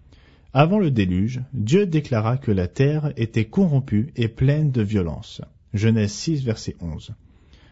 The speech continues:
Fondamentalement, le cœur de l'humanité n'a pas changé et une telle situation se produira à nouveau à l'échelle mondiale. Tant que Satan sera le dieu de ce siècle, la guerre sera inévitable.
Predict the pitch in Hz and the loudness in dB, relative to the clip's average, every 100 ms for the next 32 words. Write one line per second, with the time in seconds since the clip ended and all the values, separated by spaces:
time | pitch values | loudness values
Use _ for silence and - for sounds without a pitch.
0 | - 196 208 180 156 135 101 92 92 90 | -4 2 4 4 2 2 0 2 0 -2
1 | - _ _ - 120 151 214 220 143 117 | -6 _ _ 2 2 4 2 2 2 2
2 | 165 180 156 117 - 110 110 117 - 202 | 2 2 2 0 0 0 2 0 2 0
3 | - 139 110 113 123 127 135 190 196 - | 2 0 2 0 2 2 2 0 -2 0
4 | 190 - 135 117 127 135 - 104 - - | -2 0 0 0 -2 -2 0 -2 -2 0
5 | 226 175 139 110 117 - - - - 220 | 2 2 2 2 -2 -4 -20 -14 2 4
6 | 196 147 131 - 104 110 - 127 117 110 | 4 4 2 2 2 0 0 -2 0 0
7 | 98 92 78 - - - _ - - 180 | 2 0 -2 -8 -14 -20 _ -8 2 2
8 | 175 113 107 98 123 127 101 95 85 82 | 2 -2 -2 -2 -2 -2 -2 -2 -2 -2
9 | 98 123 135 101 90 - 127 135 147 147 | -2 0 -2 -4 -6 -4 -4 -4 -8 -12
10 | - _ - 95 92 110 123 139 - 101 | -16 _ -6 -2 0 0 0 0 -2 0
11 | 104 98 160 156 120 101 - 76 - - | 0 -2 0 2 2 -2 -4 -8 -8 -14